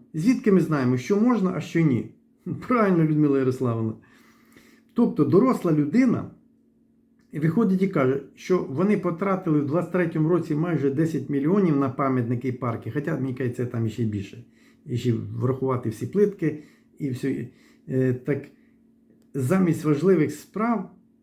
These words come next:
тому що все можна. А чому, на питання, чому в них один су-, сум-, сумний постачальник на всі тендери, <laughs> вона відповідає, що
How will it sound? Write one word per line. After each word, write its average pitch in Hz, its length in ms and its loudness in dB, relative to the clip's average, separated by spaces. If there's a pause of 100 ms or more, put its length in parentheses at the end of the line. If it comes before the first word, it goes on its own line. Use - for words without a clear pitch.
тому 151 240 4
що 139 360 -2 (480)
все 254 180 -2
можна. 98 380 -2 (1400)
А 147 120 -2
чому, 214 520 4 (720)
на 151 160 -4
питання, 160 500 -2
чому 156 600 2 (400)
в 123 80 -4
них 180 280 2
один 147 300 2
су-, - 340 -6 (260)
сум-, 165 420 0 (100)
сумний 175 380 4
постачальник 180 800 -2
на 151 80 -2
всі 139 180 -6
тендери, 110 560 -2 (260)
<laughs> - 200 -20
вона 202 400 2
відповідає, 160 720 0
що 131 260 -4